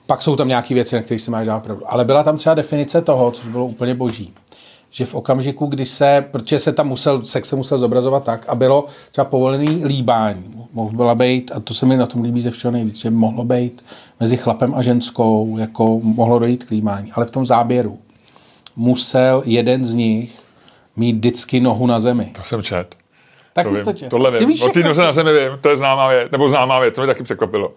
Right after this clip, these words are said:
Speaker 1: To je
Speaker 2: No.
Speaker 1: jako boží.
Speaker 2: No, no, no.
Speaker 1: To jsem taky nevěděl.
Speaker 2: No. Jo, jo.
Speaker 1: Že musíš jako vždycky to,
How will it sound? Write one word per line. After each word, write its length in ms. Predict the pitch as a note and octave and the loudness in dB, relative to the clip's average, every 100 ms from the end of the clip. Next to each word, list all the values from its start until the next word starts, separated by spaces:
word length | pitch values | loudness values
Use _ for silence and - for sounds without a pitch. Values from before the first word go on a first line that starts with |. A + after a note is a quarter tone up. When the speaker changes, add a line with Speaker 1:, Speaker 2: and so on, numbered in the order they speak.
| - | -2
Speaker 1:
To 100 | D#3+ | 0
je 60 | |
Speaker 2:
No. 60 | D3 | 0
Speaker 1:
jako 200 | C#3+ D3+ | 0 -2
boží. 360 | D3 B2+ A2 - | -2 -4 -8 -6
Speaker 2:
No, 260 | G2 F#2 - - | -6 -6 -10 -10
no, 220 | G#2 F#2 _ | -10 -10 _
no. 180 | G#2 F#2 G2 - - | -8 -6 -10 -14 -8
Speaker 1:
To 80 | C#3+ | 0
jsem 140 | F3 | 2
taky 220 | D#3 E3+ | 2 0
nevěděl. 300 | D#3 F3+ G#2 - _ - | 0 -2 -8 -14 _ -12
Speaker 2:
No. 160 | G2 G2+ _ _ _ _ - | -10 -10 _ _ _ _ -4
Jo, 80 | |
jo. 240 | G2 G#2 F#2 | -4 -4 -2
Speaker 1:
Že 120 | D#3+ | 0
musíš 320 | D#3+ - E3 | 0 -4 -4
jako 160 | E3 F3+ | -2 0
vždycky 420 | D#3+ D3+ F#3 F#3 | -2 -2 0 0
to, 260 | D3 D3+ | 2 0